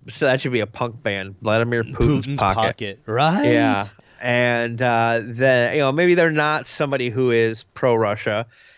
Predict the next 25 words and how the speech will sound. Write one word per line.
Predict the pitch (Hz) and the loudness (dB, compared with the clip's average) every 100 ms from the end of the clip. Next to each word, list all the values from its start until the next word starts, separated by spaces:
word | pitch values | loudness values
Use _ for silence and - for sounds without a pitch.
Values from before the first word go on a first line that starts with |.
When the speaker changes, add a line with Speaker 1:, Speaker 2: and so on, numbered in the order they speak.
| _ | _
Speaker 1:
and | - 160 165 170 175 143 165 | -2 2 2 2 0 -6 -2
they're | 208 226 | 2 4
not | 240 233 | 4 2
afraid | - - 247 277 277 208 | 0 0 0 0 -6 -12
to, | - 175 147 139 131 123 - _ _ _ - | -4 0 2 0 -4 -8 -14 _ _ _ -6
um, | 120 120 117 113 113 110 107 104 _ - | 0 2 4 4 4 2 -2 -12 _ -20
Louis | 147 147 156 147 135 | -10 0 4 4 2
C | - 147 | 0 -2
K | - 139 127 | 0 0 0
themselves. | 117 107 - 113 104 151 - - _ _ _ - | -2 -6 -4 0 0 -2 -8 -18 _ _ _ -8
Uh, | 113 110 104 104 | -2 2 2 2
and | 107 113 - 120 | -2 -6 -10 -6
that's | 127 123 - | 0 0 0
the | 131 | 0
new | 127 | 2
term | 117 135 117 | 2 0 0
for | 113 | -2
exposing | 113 - 135 123 113 | -4 -2 0 2 0
yourself. | 104 104 101 104 - _ _ - | -4 -6 -4 -6 -8 _ _ -6
Speaker 2:
Thank | 185 | -2
you. | 135 | 2
Speaker 1:
Um, | 127 123 120 117 117 _ _ 147 | 4 4 2 0 -6 _ _ 0
yeah. | 170 127 113 _ _ - - | 0 0 -6 _ _ -20 -4
Um, | 135 131 123 123 123 123 123 _ | 0 2 4 2 2 -2 -6 _
and, | 135 139 139 139 147 147 - | -4 0 2 2 0 -4 -10